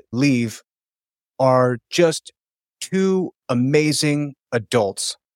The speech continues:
that I raised from babies. My, my ambitions to change the world is only, it, it's just in my own household. I think the only way that you can really impact this world is by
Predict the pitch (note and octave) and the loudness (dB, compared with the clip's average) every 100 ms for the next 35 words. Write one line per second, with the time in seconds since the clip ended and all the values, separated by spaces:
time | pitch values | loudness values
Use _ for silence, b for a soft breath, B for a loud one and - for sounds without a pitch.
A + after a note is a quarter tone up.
0 | - B2 B2 B2+ B2+ A#2+ A#2+ - A#2 A2 | -4 0 2 4 2 0 -2 -6 -6 -4
1 | G#2+ G2 F#2+ F#2 - _ _ _ - A2+ | -6 -6 -8 -10 -12 _ _ _ -12 -2
2 | B2 D3 - D3+ D3+ C3 C#3+ - C#3 - | 2 2 2 0 2 2 2 2 -2 -4
3 | A#2 C3+ C#3 C3 B2+ A#2 C3 C3+ A#2+ G#2+ | -4 -2 -2 -2 -4 0 2 4 2 0
4 | A#2+ - C3 C#3 C#3 C3+ - B2+ - _ | -4 2 2 4 2 2 0 -6 -8 _
5 | B2+ - D#3 - - C#3+ C3+ C3+ C#3 C#3 | -4 0 0 0 -6 -2 0 2 4 2
6 | C#3 B2 A2+ G2+ A2 F#2+ F2 _ _ - | 2 0 0 -2 -4 -6 -8 _ _ -12
7 | A2+ C3 A2+ - C3 C#3+ C#3 C3 B2 B2 | -4 -4 -4 -2 2 2 4 4 4 2
8 | A2+ A2 A#2 A#2 A2 G#2+ - b b C3 | 2 -2 -4 -4 -4 -6 -8 b b 2
9 | C3 B2+ B2 B2 A#2+ A2 - G#2+ - A2 | 2 0 -2 -4 -4 -4 -6 -10 -4 -2
10 | G#2+ G2+ F#2+ G#2+ G#2+ | -2 -4 -2 0 0